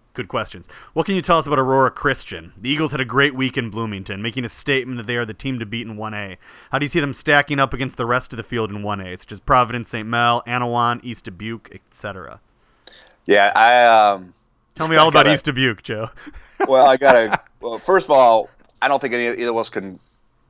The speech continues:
Speaker 2: talk about how they match up with those one A schools, so we'll get that out of the way. We, Mike and I just, I don't know anything about Anawan. But, um,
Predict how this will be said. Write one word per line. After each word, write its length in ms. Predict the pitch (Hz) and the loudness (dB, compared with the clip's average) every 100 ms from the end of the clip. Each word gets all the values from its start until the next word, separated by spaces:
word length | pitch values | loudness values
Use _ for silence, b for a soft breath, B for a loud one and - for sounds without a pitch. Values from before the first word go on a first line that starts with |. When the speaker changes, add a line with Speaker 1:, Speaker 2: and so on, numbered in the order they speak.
| - | -4
Speaker 2:
talk 260 | 113 104 | 2 2
about 380 | 101 98 95 - | 2 2 2 0
how 220 | - 107 98 | -6 -2 -2
they 100 | 90 | -2
match 320 | 95 95 - | -2 -2 0
up 220 | 92 - | -4 -4
with 100 | 87 | -8
those 180 | 92 85 | -8 -6
one 160 | 87 | -10
A 120 | 82 78 | -10 -10
schools, 340 | - 80 78 | -8 -6 -6
so 80 | 87 | -4
we'll 100 | 87 | -2
get 140 | 92 | 0
that 140 | 90 90 | 4 4
out 60 | |
of 40 | 85 | 4
the 80 | |
way. 220 | 82 85 85 | 4 2 2
We, 180 | 90 - | 0 -4
Mike 260 | 82 92 92 | -2 0 2
and 100 | 85 | 0
I 140 | 82 | 0
just, 300 | 82 78 - _ _ _ B B - | -2 -6 -8 _ _ _ B B -2
I 80 | |
don't 100 | 95 | 0
know 80 | 92 | 2
anything 140 | 90 85 | 0 2
about 180 | 85 | 0
Anawan. 560 | 90 87 80 80 78 80 B B B B - | 2 0 2 2 0 -4 B B B B 0
But, 420 | 120 120 117 113 | 6 6 6 4
um, 580 | 113 110 107 101 98 | 6 6 6 4 0